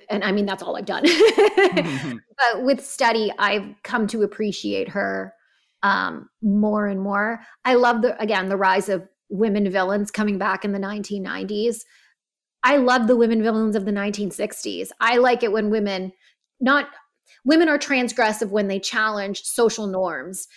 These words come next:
Speaker 1: and when they challenge, in a sense, the place that women are typically slash traditionally supposed to,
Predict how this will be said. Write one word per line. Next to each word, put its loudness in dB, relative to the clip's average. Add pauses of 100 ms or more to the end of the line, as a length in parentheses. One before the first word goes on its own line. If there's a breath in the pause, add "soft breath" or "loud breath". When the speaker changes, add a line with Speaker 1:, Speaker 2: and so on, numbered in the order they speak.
(160)
Speaker 1:
and 2
when 2
they 2
challenge, 0
in 0
a 0
sense, -4
the 0
place 0
that 0
women 0
are 0
typically 0
slash -4
traditionally -4
supposed -6
to, -4